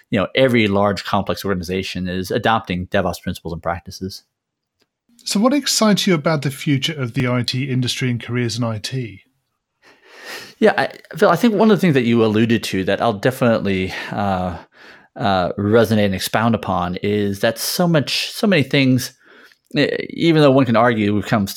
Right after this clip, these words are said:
Speaker 1: come full circle in many ways, there are so many things in technology that are being upended.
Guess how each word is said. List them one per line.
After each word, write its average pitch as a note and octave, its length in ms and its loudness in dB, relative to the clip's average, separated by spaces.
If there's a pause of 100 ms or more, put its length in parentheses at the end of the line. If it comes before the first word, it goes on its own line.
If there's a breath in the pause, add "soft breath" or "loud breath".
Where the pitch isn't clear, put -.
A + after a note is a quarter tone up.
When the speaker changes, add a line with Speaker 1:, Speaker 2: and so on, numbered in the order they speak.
Speaker 1:
come G#2+ 220 0
full G#2+ 220 0
circle A#2 420 -2
in G2+ 120 2
many G2 160 0
ways, A#2+ 560 0 (560 loud breath)
there C3+ 200 0
are B2+ 40 4
so - 340 -2
many D3+ 400 2 (160)
things B2 540 0
in A#2+ 240 0
technology A2 520 -2
that G#2 140 0
are G2+ 60 0
being F#2+ 260 -2
upended. F#2 640 -4